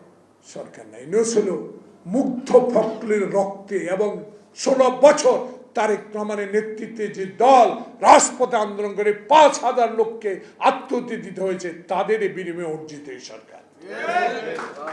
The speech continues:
অতএব তাদের বিরুদ্ধে লড়াই করবেন, আমরা বসে আঙ্গুল চুষব?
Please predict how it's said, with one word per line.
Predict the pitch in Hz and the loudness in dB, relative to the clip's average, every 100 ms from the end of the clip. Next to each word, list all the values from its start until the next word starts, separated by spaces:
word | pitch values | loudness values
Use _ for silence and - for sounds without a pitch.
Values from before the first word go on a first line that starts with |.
| 571 - - - - - 220 | -12 -16 -18 -18 -20 -6 -2
অতএব | 220 269 254 240 | 4 6 6 2
তাদের | 247 262 294 285 | 2 4 4 2
বিরুদ্ধে | 277 269 269 262 233 | 2 2 2 2 2
লড়াই | 240 269 269 269 | 4 4 4 4
করবেন, | 269 269 247 240 | 4 4 2 0
আমরা | 254 262 | -2 2
বসে | 247 240 254 214 - - - 190 | 2 2 0 -2 -8 -16 -8 -6
আঙ্গুল | 233 247 294 285 311 | -4 -2 -2 -2 -2
চুষব? | 311 320 | 0 4